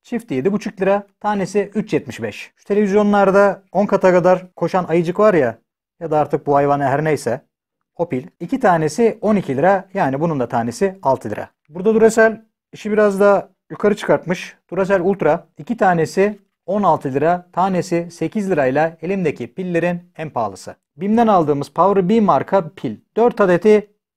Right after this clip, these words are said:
üç yetmiş beş, yani tanesi doksan üç kuruş. Bu da A yüz birden aldığımız Inflame marka pil. Altı tanesi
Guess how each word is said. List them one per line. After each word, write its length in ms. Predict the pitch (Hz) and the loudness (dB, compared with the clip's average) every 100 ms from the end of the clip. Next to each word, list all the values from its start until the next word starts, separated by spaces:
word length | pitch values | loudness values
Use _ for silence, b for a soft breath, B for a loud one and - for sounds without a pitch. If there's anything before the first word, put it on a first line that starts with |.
| - | -4
üç 220 | 226 220 | -2 0
yetmiş 340 | 165 135 123 | 0 0 -4
beş, 220 | 160 175 - b b b | -2 -2 -6 b b b
yani 260 | 240 233 - | -4 -2 0
tanesi 580 | 247 214 170 233 226 208 | 2 2 0 -2 -2 -4
doksan 260 | 190 208 | -2 -2
üç 120 | 196 | -2
kuruş. 320 | - 107 - - | -4 -12 -12 -10
Bu 260 | 175 185 226 | -6 -2 2
da 180 | 226 156 | 2 2
A 120 | 165 | 0
yüz 240 | 190 185 | 0 0
birden 240 | 214 214 220 | 0 0 2
aldığımız 560 | 170 156 175 226 - _ | 0 0 -2 -2 -6 _
Inflame 560 | 175 190 202 214 180 123 - | -10 -8 -2 -2 -2 -6 -10
marka 480 | 135 123 214 220 220 | -10 -4 0 0 -2
pil. 180 | 156 170 - _ _ _ | -8 -8 -10 _ _ _
Altı 280 | 160 185 - | -4 -4 2
tanesi 800 | 247 208 185 175 226 233 220 | 4 4 2 2 4 4 2